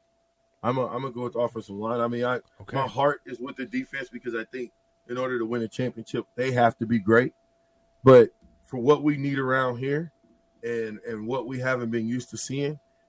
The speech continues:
Speaker 1: is an offensive line that's really, ready to get, uh, down and dirty and then, and haul some people out and let's get a back behind them that's willing to stick their nose in there,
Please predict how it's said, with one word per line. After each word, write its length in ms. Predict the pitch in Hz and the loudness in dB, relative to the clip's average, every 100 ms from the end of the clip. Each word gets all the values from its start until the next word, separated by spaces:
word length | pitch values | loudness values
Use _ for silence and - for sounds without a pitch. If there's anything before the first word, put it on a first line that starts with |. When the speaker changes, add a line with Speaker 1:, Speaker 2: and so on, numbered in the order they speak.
| - | -4
Speaker 1:
is 220 | 120 110 | -2 -2
an 60 | 98 | 4
offensive 420 | 127 127 113 110 | 2 2 -6 0
line 280 | 123 123 120 | 4 4 4
that's 240 | 107 95 | 4 2
really, 400 | 95 117 123 113 | -6 -2 0 -2
ready 280 | 107 131 123 | -2 -4 -2
to 100 | 113 | -4
get, 280 | 113 113 - _ _ _ - | 0 0 -2 _ _ _ -4
uh, 160 | 110 92 | -4 0
down 380 | 123 131 135 135 | 2 4 2 0
and 120 | 123 | 4
dirty 460 | 127 127 110 104 - _ _ _ - | 8 8 6 -2 -14 _ _ _ -4
and 180 | 123 | 0
then, 240 | 120 120 117 | 2 0 -2
and 160 | 127 117 | -4 -4
haul 240 | 123 143 | 2 2
some 200 | 127 143 | 2 -2
people 380 | 135 143 143 139 | -2 -2 0 4
out 240 | 110 113 - | 4 2 0
and 120 | 120 | -4
let's 140 | 120 - | -4 -4
get 180 | 139 | -4
a 40 | 127 | -2
back 320 | 92 123 120 | 2 2 2
behind 400 | 123 117 135 135 | -2 2 0 2
them 180 | 117 120 _ _ _ | -2 -2 _ _ _
that's 220 | 123 117 | -2 0
willing 300 | 110 131 127 | -4 -2 -2
to 60 | 110 | -6
stick 300 | - 135 - | -10 -16 -10
their 100 | 127 | -4
nose 320 | 120 139 127 | -2 -2 -2
in 160 | 113 107 | -4 -2
there, 280 | 110 120 | -8 -8